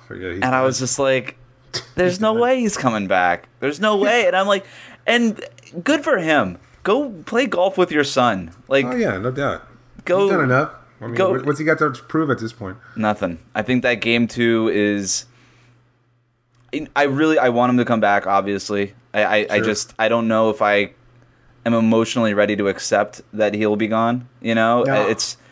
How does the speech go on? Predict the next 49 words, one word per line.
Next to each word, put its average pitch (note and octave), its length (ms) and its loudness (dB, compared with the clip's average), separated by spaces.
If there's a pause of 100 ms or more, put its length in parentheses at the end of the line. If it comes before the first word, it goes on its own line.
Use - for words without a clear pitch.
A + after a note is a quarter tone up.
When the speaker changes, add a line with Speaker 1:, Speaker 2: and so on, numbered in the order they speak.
(160)
Speaker 2:
it A2 120 0
kinda A#2+ 180 0
sucks - 360 -2
that A2+ 100 2
we A2 80 -2
had G#2+ 120 2
to G2+ 40 -2
do G#2 160 -2
this G#2+ 160 0
two - 160 -4
years G#2 240 0
ago, G#2+ 240 2
and G#2+ 60 0
now G2+ 100 0
we G2+ 60 4
have G2 80 0
to G2 100 0
almost G2 260 -4
do G2 100 -2
it F#2+ 60 -2
again. G2 360 0 (360)
But G#2 300 2
Speaker 1:
Yeah, - 60 -18 (100)
I'll, A#2+ 100 -2
Speaker 2:
uh, G#2 220 4
Speaker 1:
I'll D3 160 0
offer E3 260 0
this D3 200 0
caveat C3 520 0
to, G2+ 280 -2 (720)
if C3 160 0
somehow D#3 500 2
Pat C3+ 220 0
Riley B2+ 380 2
is G#2+ 100 -6
able A#2 220 0
to A#2 100 -6
transform A#2+ 560 -2
this G#2 160 -4
roster G#2+ 520 0 (520)
and G#2 340 -4
lure, B2 680 6
uh, G2+ 60 -4
uh, F#2+ 460 -6
or G#2+ 180 0
attract A#2 420 0
a G#2+ 120 -4
superstar B2 680 2
somehow, A2+ 560 0